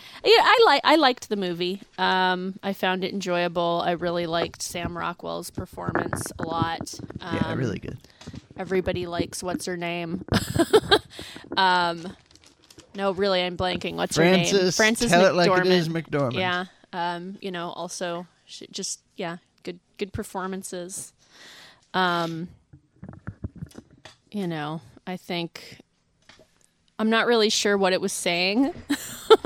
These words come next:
Speaker 1: and it seemed to feel like it was saying a lot, and I'm not, I don't really know if it was,
Speaker 2: I think,
Speaker 1: but
Speaker 2: like, something, anger, forgiveness.
Speaker 1: Yeah, something like that. I'm not, I, I don't really know. But anyway, yeah, it was, it was good, solid.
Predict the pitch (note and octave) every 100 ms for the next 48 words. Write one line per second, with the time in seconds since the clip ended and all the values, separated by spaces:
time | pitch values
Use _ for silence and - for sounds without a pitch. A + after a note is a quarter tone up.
0 | D4+ D#4+ A#3+ - - C#4+ C#4 D4 - A3+
1 | A#3+ B3 C4+ G3+ G#3+ - G3 G3 F#3+ F3
2 | E3 G3 - G#3 F#3 F3+ F3+ - F#3+ F#3+
3 | - G3 F#3+ F3 F3 F3+ E3+ E3+ D#3+ F#3+
4 | A#3 - D#3+ G3 F#3 E3 B2+ - - F3
5 | F3+ E3+ - E3 D#3+ D#3 D3+ D3 - C#3+
6 | C#3+ D3 C#3+ D3 C#3 C3+ - B2+ B2+ A2
7 | C3 B2+ B2 B2+ B2+ - - - - B3+
8 | A3 G3 F#3+ - B3 A#3 A#3 G#3 G3 F3+
9 | F3+ F#3 - _ - F#3 F#3 F3 - -
10 | F3 - E3 E3+ - - C2 - - G3
11 | - - - - F#3 F3+ - G#3+ G#3 F#3
12 | F3+ F#3 - D#4 D#4+ C4+ D4 D4+ - B3
13 | B3 - F3+ F3+ - - F#3+ F3+ F3+ F3+